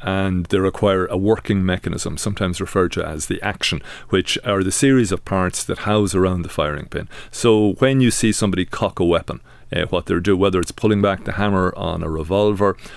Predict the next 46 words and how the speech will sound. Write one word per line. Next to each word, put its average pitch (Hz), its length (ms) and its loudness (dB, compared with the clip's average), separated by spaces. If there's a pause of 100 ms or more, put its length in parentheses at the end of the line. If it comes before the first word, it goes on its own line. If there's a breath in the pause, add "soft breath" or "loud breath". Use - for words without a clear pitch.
(120)
or 90 560 2
pulling 98 360 0
back 90 260 -2
the - 60 -10
cocking - 360 -2
handle 85 480 0
on 82 140 -6
a 78 40 -6
rifle, 95 440 0 (300 loud breath)
what 147 180 0
they're 117 120 2
doing 101 320 2
is 87 240 -2 (100)
partially 127 500 2
it - 180 0 (160)
pulls 113 460 2
the 95 260 2 (320)
round, 98 600 0
the 85 180 -2 (160)
bullet, 92 280 2 (180)
out 95 160 0
of 87 80 -10
the 90 60 -4
magazine, 92 640 0 (460 loud breath)
brings 98 260 2
it 90 80 0
into 92 200 0
the 87 80 -4
barrel 90 360 2
in 87 120 -2
a - 20 -4
position 87 460 -2
to - 80 -10
be 80 100 -8
fired, 90 420 0 (240 loud breath)
and 98 140 0
it 107 80 2
also 117 380 2 (200 loud breath)
brings 110 420 2
the, 101 520 4
uh, 95 320 0
working 107 560 2
action, 95 400 -2
the 78 60 -2
firing 101 420 0
mechanism 92 480 -2